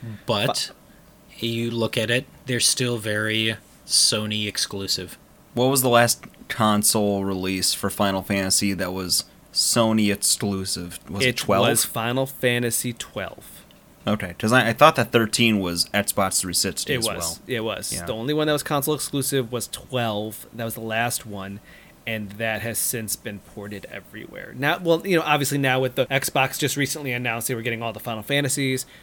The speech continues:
Speaker 3: Yes, but twelve was the last one that was exclusive, and that was on P S two.
Speaker 1: Not,
Speaker 2: Uh,
Speaker 1: not
Speaker 2: what,
Speaker 1: gonna
Speaker 2: what's
Speaker 1: rescind
Speaker 2: hap-,
Speaker 1: that comment. They released
Speaker 2: what's
Speaker 1: the
Speaker 2: happened to
Speaker 1: original
Speaker 2: console
Speaker 1: one.
Speaker 2: monogamy here?
Speaker 3: Yeah. <laughs> We're moving past it, and again, it'll only be there for a year.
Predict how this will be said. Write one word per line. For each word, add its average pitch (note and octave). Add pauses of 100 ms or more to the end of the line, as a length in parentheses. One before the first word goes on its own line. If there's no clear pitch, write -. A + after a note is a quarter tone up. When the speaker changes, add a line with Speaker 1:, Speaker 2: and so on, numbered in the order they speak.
(460)
Speaker 3:
Yes, - (420)
but G#2+ (140)
twelve C3
was B2+
the A2+
last G#2+
one A2
that G#2+
was G#2
exclusive, G#2+
and G2
that G2
was G2
on G2+
P G#2
S -
two. - (420)
Speaker 1:
Not, G#2
Speaker 2:
Uh, D#3
Speaker 1:
not C#3
Speaker 2:
what, D#3
Speaker 1:
gonna C3+
Speaker 2:
what's A#2+
Speaker 1:
rescind C3
Speaker 2:
hap-, A2
Speaker 1:
that -
comment. G2+ (600)
They B2
released A#2+
Speaker 2:
what's C3+
Speaker 1:
the D3+
Speaker 2:
happened C#3
to B2+
Speaker 1:
original C3
Speaker 2:
console B2
Speaker 1:
one. B2
Speaker 2:
monogamy G#2+
here? G2 (920)
Speaker 3:
Yeah. - (140)
<laughs> -
We're G#3+
moving E3+
past A#2+
it, B2+
and C3
again, B2+
it'll B2+
only B2+
be B2+
there B2+
for C3
a B2+
year. G#2